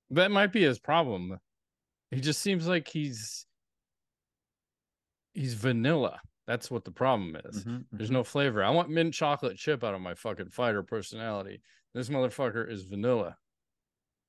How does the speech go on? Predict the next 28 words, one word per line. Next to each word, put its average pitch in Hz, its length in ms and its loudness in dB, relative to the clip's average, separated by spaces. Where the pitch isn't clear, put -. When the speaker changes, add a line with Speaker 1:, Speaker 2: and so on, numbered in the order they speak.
Speaker 1:
Give 143 140 -6
me 190 80 0
something. - 500 -4
Put 165 180 -4
some 202 140 -4
sprinkles 175 580 -2
on 92 180 -6
it. 85 120 -12
I - 40 -6
don't 156 100 -4
give 127 100 -4
a - 20 -6
Speaker 2:
Mm-hmm. 107 40 -8
Speaker 1:
shit. 127 380 -4
Some 143 260 -6
nut. 175 280 -2
I, 147 60 0
like, 156 200 0
I 196 40 -6
want 202 160 -2
a - 40 -2
side 180 360 0
order 170 220 2
of 110 100 0
nuts 135 360 -2
with 98 120 -10
your 95 140 -6
fucking 107 520 -8